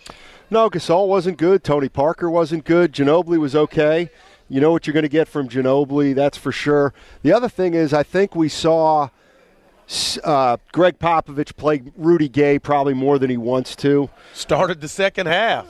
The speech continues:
Speaker 1: Uh, but he's gotta play Rudy Gay because Rudy Gay scores a little bit, and they don't have enough scorers. I mean, they just don't have enough scorers. If you, if you look at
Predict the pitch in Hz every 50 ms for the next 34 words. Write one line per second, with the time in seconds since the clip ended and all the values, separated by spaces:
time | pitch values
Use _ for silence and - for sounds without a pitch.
0 | - - - 147 - 160 160 151 160 - - 170 175 190 202 202 - - 170 190
1 | 202 190 156 151 151 151 139 143 135 120 147 147 147 151 139 147 - - 151 151
2 | 123 120 143 151 156 156 143 123 151 151 156 156 156 147 143 135 - _ _ _
3 | _ _ _ _ _ _ _ _ _ - - - - 170 190 214 180 131 147 139
4 | 135 131 131 123 101 127 135 143 156 - 147 135 131 139 139 147 156 160 160 113
5 | 131 151 156 156 156 131 147 143 143 156 156 - - - 139 160 202 247 302 104
6 | 92 92 - 147 170 190 220 254 233 320 - - 277 262 226 202 240 233 220 220
7 | 214 202 - - - - 233 262 240 127 95 - - - - - - - - -
8 | - 147 147 - 196 226 190 - 170 - - 214 254 254 269 254 - 220 185 -